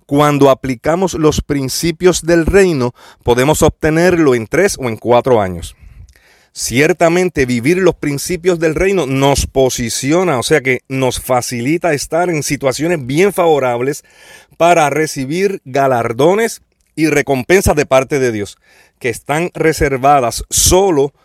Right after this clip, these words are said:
para los que cumplen dichos principios. Mire lo que dice el escritor del libro de Hebreos en el capítulo once, en el verso número seis. Dice, "De hecho, sin fe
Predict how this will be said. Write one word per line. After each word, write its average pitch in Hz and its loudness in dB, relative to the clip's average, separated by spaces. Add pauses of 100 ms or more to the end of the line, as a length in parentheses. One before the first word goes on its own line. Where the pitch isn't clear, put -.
(220)
para 127 0
los 143 0
que 120 -6
cumplen 165 -4 (420)
dichos 127 -4
principios. 104 -6 (500)
Mire 160 4
lo 190 6
que 180 0
dice 185 2
el 147 4
escritor 139 2
del 151 2
libro 160 2
de 156 4
Hebreos 156 0
en 120 -4
el 113 -8
capítulo 139 -2
once, 180 2
en 123 -6
el 117 -4
verso 131 0
número 135 2
seis. - -4 (600)
Dice, 127 0 (220)
"De 127 2
hecho, 156 -2 (500)
sin 139 -2
fe 233 2